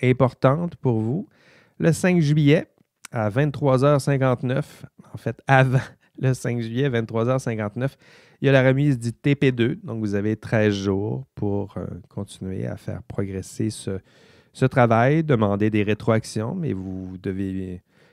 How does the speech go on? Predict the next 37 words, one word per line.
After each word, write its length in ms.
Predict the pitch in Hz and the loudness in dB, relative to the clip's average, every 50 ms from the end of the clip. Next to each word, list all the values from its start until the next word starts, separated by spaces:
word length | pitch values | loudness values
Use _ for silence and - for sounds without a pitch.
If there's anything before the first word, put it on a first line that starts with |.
| _ _ | _ _
évidemment, 600 | - 123 120 117 110 113 107 107 110 117 120 127 127 | -2 0 0 2 2 2 2 4 4 2 4 4 4
là, 420 | 120 113 107 104 101 98 95 - - | 6 6 6 6 4 4 2 0 0
admettre 480 | 110 117 117 113 113 131 - - - - _ _ | 0 0 2 2 0 0 -2 -4 -10 -20 _ _
que 280 | - 113 101 101 101 98 | -2 0 0 2 0 -2
si 180 | - - - | -4 -6 -4
vous 100 | 104 101 | -2 -2
attendez 440 | 101 95 - 101 92 92 92 104 113 | -2 -2 -2 -4 -4 -2 -4 -4 -4
dans 140 | 113 98 95 | -2 -2 -4
les 120 | 95 95 | -4 -4
deux 180 | 92 95 110 110 | -2 -2 -2 0
derniers 320 | 107 107 95 101 104 98 | 0 0 0 0 -2 -2
jours, 420 | 90 90 101 113 139 156 156 123 101 | -2 -4 -4 -4 -2 -2 -2 -4 -4
ne 100 | 95 95 | -4 -6
vous 160 | 92 92 90 | -6 -6 -6
attendez 340 | 98 98 - 98 95 92 90 | -6 -6 -6 -8 -6 -6 -8
pas 220 | - _ - 113 | -6 _ -2 0
à 60 | 113 101 | 0 0
avoir 220 | 92 104 107 107 | 0 -2 -2 -2
la 100 | 98 95 | -2 -4
même 260 | 92 110 120 131 131 123 | -2 -2 -2 0 0 0
intensité 760 | 113 107 - 113 104 98 - - - _ - 120 131 - - _ _ - | 0 0 0 0 0 0 -2 -8 -8 _ -2 -2 -2 -2 -6 _ _ -8
de 160 | 120 113 113 | -4 0 0
la 160 | 110 120 113 | 0 0 -2
part 320 | - - - 131 127 127 120 | -4 -2 -2 -2 0 0 0
de 100 | 113 107 | 0 -2
Valérie, 640 | 101 101 101 98 101 104 98 98 113 120 120 113 101 | -2 -2 -4 -4 -4 -4 -4 -4 -4 -2 0 0 0
euh, 80 | 95 95 107 - _ | -2 -4 -8 -8 _
et 100 | - 123 | -2 -2
moi. 260 | 123 120 131 - - _ _ | 0 0 -2 -2 -4 _ _
Donc, 200 | - 104 104 - | -12 -10 -10 -10
si 60 | - 117 | -8 -6
vous 40 | |
voulez 160 | 113 120 131 127 | -4 -2 -2 0
des 80 | 131 | 0
rétroactions, 600 | 120 120 120 - 123 120 117 - - 135 135 147 - _ _ _ _ _ _ _ _ _ _ _ _ | -2 -2 -2 -2 -4 -4 -4 -4 -6 -6 -6 -6 -10 _ _ _ _ _ _ _ _ _ _ _ _
c'est 200 | _ - - 160 | _ -4 -2 0
maintenant. 540 | 170 170 156 139 - - 113 113 120 139 - | 2 2 2 0 0 0 0 0 0 0 -4